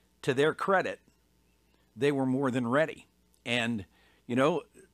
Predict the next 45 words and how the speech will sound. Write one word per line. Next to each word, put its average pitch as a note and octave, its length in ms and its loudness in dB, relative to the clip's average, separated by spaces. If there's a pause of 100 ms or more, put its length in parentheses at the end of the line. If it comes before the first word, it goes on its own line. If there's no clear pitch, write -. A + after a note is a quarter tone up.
(400)
Carter D3+ 300 0
wound D3 240 0
up B2+ 120 -4
giving D3 240 -2
up C#3+ 160 -2 (200)
four D3+ 480 -6 (360)
in A#2+ 160 -4
the, B2 180 -8
in B2+ 100 -4
the A2 60 -8
four C#3+ 340 -2
innings, E3 340 -4 (420)
but C#3+ 120 4
we B3 160 4
were C#4+ 120 4
hitting D3+ 240 0
the A#2 60 -8
ball A#2+ 240 -2
from G#2 160 -10
the E2+ 60 -16
get-go. F2 360 -10 (800)
And D3 240 2
even G#3 540 0
their, C#3+ 280 2
their B2+ 260 -2
left-hander D3+ 600 -2
that A2 140 -6
shut, D3 300 -2
shut - 260 -2
the - 60 -18
Cajuns A2 400 -4
out E3+ 200 2
for - 120 -16
four G2+ 340 -10
innings, F#2 300 -10 (680)
we F3+ 200 0
still A3+ 280 8
were G3 120 2
getting D3 180 0
some C#3 160 -2
pretty C#3+ 220 -2
good G#2 140 -6
swings F3+ 460 -2
against D2+ 360 -10
him. D#2+ 80 -20